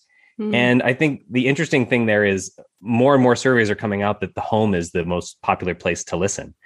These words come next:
Speaker 2: where a few years ago, I think that would be much more skewed towards cars and commute. And I think a lot of people think of audiobooks as being this kind of commute buddy,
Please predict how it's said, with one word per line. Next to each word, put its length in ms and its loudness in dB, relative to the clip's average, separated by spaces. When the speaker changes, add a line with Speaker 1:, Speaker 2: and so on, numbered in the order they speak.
Speaker 2:
where 560 4
a 80 -2
few 160 2
years 300 4
ago, 240 2
I 100 2
think 160 -4
that 100 0
would 120 -2
be 80 -4
much 320 -2
more 320 4
skewed 480 -2
towards 360 0
cars 540 2
and 140 -4
commute. 480 -2
And 180 -6
I 360 -6
think 60 2
a 40 4
lot 160 4
of 60 0
people 180 0
think 220 -2
of 80 -2
audiobooks 560 0
as 100 -2
being 280 -4
this 180 -4
kind 180 -4
of 200 -8
commute 420 -2
buddy, 320 -4